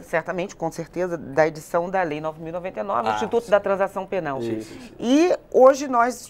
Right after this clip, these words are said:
Speaker 1: voltamos aqui, de mil novecentos e noventa e cinco pra cá, estamos aqui novamente discutindo a quantidade de processos que nós temos.
Speaker 2: Isso.
Speaker 1: Então, assim, a gente não pode cair no, na, na, que daqui a vinte anos,
Speaker 2: É.
Speaker 1: né,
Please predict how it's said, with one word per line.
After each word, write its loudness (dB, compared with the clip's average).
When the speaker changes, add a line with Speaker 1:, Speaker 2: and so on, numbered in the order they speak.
Speaker 1:
voltamos 2
aqui, -2
de -8
mil 0
novecentos -2
e -6
noventa 0
e -4
cinco -10
pra 2
cá, -2
estamos 2
aqui -2
novamente -4
discutindo 0
a -2
quantidade 0
de -14
processos -2
que -14
nós -8
temos. -4
Speaker 2:
Isso. -14
Speaker 1:
Então, 4
assim, -2
a 4
gente -4
não 4
pode 6
cair 0
no, -2
na, -6
na, -2
que -8
daqui 2
a 4
vinte -4
anos, 0
Speaker 2:
É. -10
Speaker 1:
né, 2